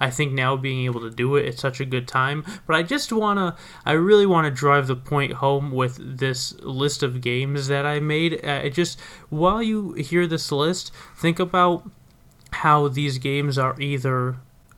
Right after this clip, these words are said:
just really good standalone games or,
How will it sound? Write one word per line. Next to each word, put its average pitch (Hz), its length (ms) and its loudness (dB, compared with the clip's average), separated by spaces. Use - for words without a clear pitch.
just 147 260 -2
really 156 420 0
good 151 200 0
standalone 147 720 0
games 139 460 -2
or, 135 500 0